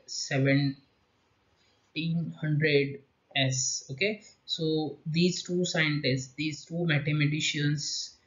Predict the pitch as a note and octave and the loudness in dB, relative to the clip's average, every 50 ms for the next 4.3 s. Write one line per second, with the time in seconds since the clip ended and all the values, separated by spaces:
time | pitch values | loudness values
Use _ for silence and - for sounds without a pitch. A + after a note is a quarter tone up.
0 | _ _ _ _ C3+ C#3 C#3+ D3 C#3 - D3+ D3 D3 D3 C#3+ C#3+ - - E3+ E3+ | _ _ _ _ 0 2 2 2 2 2 0 0 2 2 0 -2 -2 0 2 4
1 | E3+ E3 D3+ C#3 D3 C3+ C3 - C#3 C3 C3 - - C3+ C3 C3+ - D4 - - | 4 6 6 6 6 4 4 2 -2 -4 -4 -4 -2 0 0 2 2 0 -2 -4
2 | - - _ _ _ _ - - C3 C3 C3 F#3 C4+ C4 B3+ - - - C#3+ C#3 | -10 -18 _ _ _ _ -8 -6 -6 -4 -2 -2 -2 -2 -4 -10 -12 -6 -4 0
3 | C#3 C#3 C3+ B2 - - - _ - D3 C#3+ C#3 B2+ B2+ D#3+ F3+ - D#3 D3 D3 | 2 2 2 0 -2 -6 -14 _ -8 0 2 4 4 4 4 2 -2 -4 -4 -2
4 | D3+ D3+ D3+ D3+ - | -2 -2 -2 -4 -8